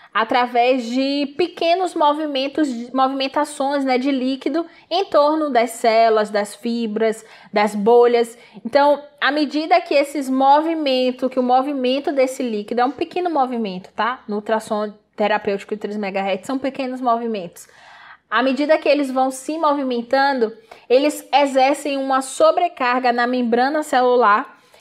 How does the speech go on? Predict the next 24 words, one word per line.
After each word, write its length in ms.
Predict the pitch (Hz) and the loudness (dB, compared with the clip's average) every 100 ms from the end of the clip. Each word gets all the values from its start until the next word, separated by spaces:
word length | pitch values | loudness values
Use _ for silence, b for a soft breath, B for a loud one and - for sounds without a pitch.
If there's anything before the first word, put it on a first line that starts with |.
| - | -2
e 120 | 330 | 0
com 180 | - 381 | 4 2
isso 260 | 311 311 | 2 0
a 40 | 302 | 0
gente 240 | 302 294 | 0 -2
vai 160 | 285 277 | -2 0
ter 200 | 254 254 | 0 -2
um 200 | 269 277 | 0 0
aumento 680 | 277 262 254 277 320 311 285 | 0 0 -2 -2 -4 -6 -2
da 200 | 240 240 | 0 2
permeabilidade. 1120 | 254 240 233 226 226 240 269 226 190 180 - b b b b b | 0 0 0 0 0 0 0 0 0 -2 -12 b b b b b
E 180 | 349 381 - | -2 -2 0
olha 300 | 285 349 427 | 2 4 4
que 120 | 427 | 0
interessante. 920 | 359 330 294 285 285 214 175 165 - - _ _ _ _ _ _ _ _ _ _ _ b b b - | -4 0 0 0 -2 -4 -4 -6 -18 -20 _ _ _ _ _ _ _ _ _ _ _ b b b 2
Com 220 | 339 349 | 4 6
o 40 | |
aumento 540 | 339 311 311 359 381 349 | 4 4 0 -2 -2 0
dessa 420 | 254 254 - 247 | 4 4 2 -2
permeabilidade, 1300 | 262 269 311 277 240 220 208 202 208 214 220 220 - 247 | 2 2 4 2 0 0 -2 0 2 2 0 -4 -2 4
eu 400 | 262 311 330 - _ _ _ _ | 4 4 0 -10 _ _ _ _
posso 460 | - 185 330 330 277 | 0 4 2 0 -6
ter 400 | - 247 262 262 | 0 2 2 2
a 220 | 226 233 | 2 0